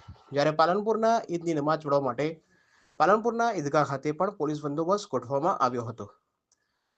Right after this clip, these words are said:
જ્યારે આજે પાલનપુરમાં ઈદ પ્રસંગ નિમિત્તે પાલનપુરના દાયમા હારૂનભાઈ, જેમની એજાજ એક સેન્ટરવાળા તરફથી ઈદગાહ રોડ,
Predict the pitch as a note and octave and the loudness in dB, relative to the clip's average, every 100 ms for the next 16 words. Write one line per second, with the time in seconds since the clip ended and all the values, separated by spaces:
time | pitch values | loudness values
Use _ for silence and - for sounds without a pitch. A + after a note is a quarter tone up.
0 | _ _ D3+ F#3+ A#3 A#3+ - E3+ E3+ E3 | _ _ 4 6 6 4 2 2 2 2
1 | D3+ F#3+ G#3+ G#3 C#3 A2+ - _ _ G3+ | 2 2 0 0 0 0 -4 _ _ -8
2 | A3 - G3 F#3 F#3 E3+ G#3 - G#2 - | -6 -2 -2 0 0 0 -2 -6 -10 -12
3 | _ _ _ _ _ - D#3 F#3+ A3+ A#3+ | _ _ _ _ _ 2 4 4 2 -2
4 | A#3+ A#3+ F3+ E3 F#3+ F3+ C#3 D3+ G3 D3+ | 2 2 2 2 2 2 2 0 0 0
5 | A#2 G#2+ _ - _ - - C#3 D3+ F3 | -2 -2 _ -20 _ -20 -20 -8 -2 0
6 | G3+ G3 G3+ _ _ _ _ D3+ F#3 A#3 | 0 -2 -4 _ _ _ _ 2 6 6
7 | A#3+ - G3 G#3+ - G3 A3+ A3+ F#3 D#3+ | 4 0 -2 0 -2 0 4 4 4 2
8 | B2+ - A2+ G#2 - _ _ _ _ _ | -4 -6 -12 -12 -16 _ _ _ _ _
9 | D#3 D#3 G3+ A3 A3 | -2 4 6 8 6